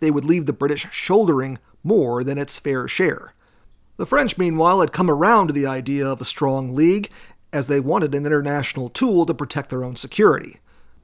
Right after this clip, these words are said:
One man who actually tried in the early nineteen twenties to bridge the two perspectives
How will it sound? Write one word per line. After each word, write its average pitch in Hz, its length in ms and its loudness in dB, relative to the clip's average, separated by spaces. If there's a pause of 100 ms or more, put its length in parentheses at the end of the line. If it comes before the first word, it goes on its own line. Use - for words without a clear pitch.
(120)
One 262 220 2
man 196 260 2
who 185 180 6
actually 147 460 0
tried 156 400 2
in 139 60 -2
the 143 100 -4
early 135 160 0
nineteen 131 280 -6
twenties 147 420 -2
to - 100 -8
bridge 165 400 2
the - 80 -8
two 147 220 -2
perspectives 143 640 -4